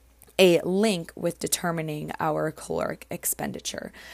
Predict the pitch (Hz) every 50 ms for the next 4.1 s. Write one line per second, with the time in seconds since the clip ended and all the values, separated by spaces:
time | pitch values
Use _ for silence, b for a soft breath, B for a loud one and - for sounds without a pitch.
0 | B B B - 196 180 190 185 165 - 165 180 185 180 180 175 175 170 185 208
1 | - - - 175 175 165 165 - - 170 165 165 - - 160 160 156 - - 165
2 | 160 156 156 151 156 160 165 - 208 208 196 185 175 175 180 196 220 247 - 220
3 | 220 214 202 190 180 - - - - - 196 - - - - - 107 101 98 -
4 | -